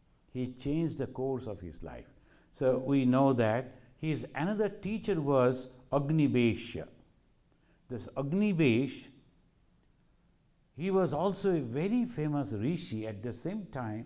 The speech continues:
a very good teacher in ar-, uh, military arts. Now the question is, in those days, we also find that Ramayana,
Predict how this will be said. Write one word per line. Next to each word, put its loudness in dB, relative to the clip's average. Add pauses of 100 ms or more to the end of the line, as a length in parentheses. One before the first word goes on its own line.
a -10
very -6
good -4 (520)
teacher -6 (100)
in -2
ar-, -4 (640)
uh, -6
military -2
arts. -12 (880)
Now -4
the -2
question -4
is, -4
in -2
those -4
days, -4 (580)
we -6
also 0
find -2
that -4
Ramayana, 0